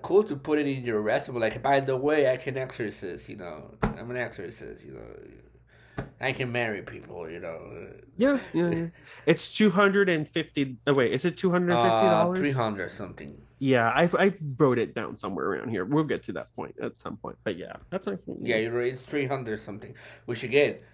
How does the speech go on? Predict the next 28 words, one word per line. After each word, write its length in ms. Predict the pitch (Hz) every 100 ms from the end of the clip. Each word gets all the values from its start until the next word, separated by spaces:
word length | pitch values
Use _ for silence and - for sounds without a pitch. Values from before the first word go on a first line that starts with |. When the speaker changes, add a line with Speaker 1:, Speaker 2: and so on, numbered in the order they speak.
| _
Speaker 1:
not 240 | 104 107
expensive. 540 | 113 - - 139 214 117
It's 180 | 98 -
very 400 | 101 95 104 107
inexpensive. 680 | 117 - 156 196 - 87
Like, 200 | 80 92
iPods 580 | 87 120 120 120 117 -
cost, 280 | - 104 104 -
oh, 140 | 87 -
I, 200 | 110 - -
there, 140 | 98 - - -
there's 220 | 127 120
not 220 | 127 120 120
such 380 | - 120 110
things 260 | - 92 92
as, 100 | 95
as 280 | 50 73 -
iPods 460 | 76 95 - - -
anymore. 320 | - 101 165
Speaker 2:
<laughs> 20 |
Speaker 1:
Sorry, 320 | - 165 175 196 175 151 -
I'm 180 | 131 113
that 180 | 117 113
old. 300 | 104 110 110 - -
<gasps> 340 | 320 392 370 - - - -
Um, 360 | 117 110 - -
iPhones 600 | 123 135 143 143 139 -
cost, 540 | - 123 120 - -